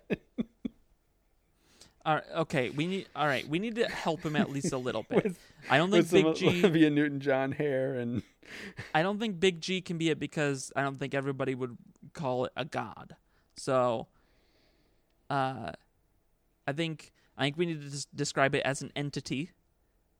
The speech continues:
Speaker 1: to be the most general.
Speaker 2: Okay.
Speaker 1: But what, what do we call them?
Speaker 2: Oh. <sighs> I know.
Speaker 1: What?
Speaker 2: Nana.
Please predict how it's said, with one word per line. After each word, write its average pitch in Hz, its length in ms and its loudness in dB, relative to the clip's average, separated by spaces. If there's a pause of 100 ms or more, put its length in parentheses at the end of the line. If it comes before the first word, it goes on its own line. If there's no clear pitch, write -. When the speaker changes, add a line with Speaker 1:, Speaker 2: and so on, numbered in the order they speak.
(140)
Speaker 1:
to 147 100 -4
be 135 120 -2
the 127 100 -2
most 139 300 -4
general. 131 680 -4
Speaker 2:
Okay. 117 460 -6 (1300)
Speaker 1:
But 139 120 0
what, 151 320 0
what 147 180 -2
do 156 60 2
we 143 100 -4
call 131 320 0
them? 117 260 -12 (1000)
Speaker 2:
Oh. 123 300 -12 (1900)
<sighs> 139 60 -6 (1500)
I 127 140 -8
know. 127 300 -6 (1120)
Speaker 1:
What? - 240 -8 (500)
Speaker 2:
Nana. 113 360 -8